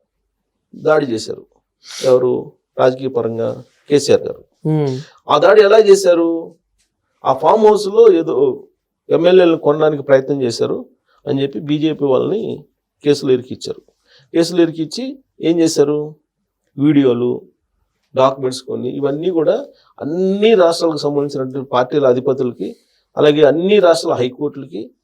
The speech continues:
Speaker 1: రాష్ట్రపతికి అన్ని పంపించారు.
Speaker 2: Hmm.
Speaker 1: పంపించి బిఎల్ సంతోష్ అని బీజేపీ జాతీయ ప్రధాన కార్యదర్శి ఉన్నారు, ఆయన అరెస్ట్ చేయడానికి ఢిల్లీ పంపించారు పోలీసులని, తెలంగాణ సిట్ పోలీసులని,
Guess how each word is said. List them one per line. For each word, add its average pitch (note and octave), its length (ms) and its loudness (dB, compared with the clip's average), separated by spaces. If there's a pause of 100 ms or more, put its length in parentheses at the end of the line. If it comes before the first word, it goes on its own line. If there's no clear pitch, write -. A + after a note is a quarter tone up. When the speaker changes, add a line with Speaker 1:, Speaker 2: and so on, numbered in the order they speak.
(280)
Speaker 1:
రాష్ట్రపతికి C#3+ 920 -2 (920)
అన్ని C#3+ 160 -4
పంపించారు. A#2 520 -6 (420)
Speaker 2:
Hmm. D3+ 380 -4
Speaker 1:
పంపించి D3+ 720 -4 (400)
బిఎల్ F3+ 380 2
సంతోష్ G3 380 0
అని G3 120 -6
బీజేపీ E3+ 720 -8 (600)
జాతీయ D3 320 0
ప్రధాన C#3+ 340 -2
కార్యదర్శి A#2 460 -6
ఉన్నారు, G2 180 -14 (420)
ఆయన D#3+ 240 4
అరెస్ట్ D#3 280 -2
చేయడానికి D#3+ 640 -2
ఢిల్లీ C#3 280 -4
పంపించారు G#2 520 -8 (800)
పోలీసులని, A#2 480 -4 (600)
తెలంగాణ C#3+ 360 2
సిట్ - 280 -10 (100)
పోలీసులని, - 420 -4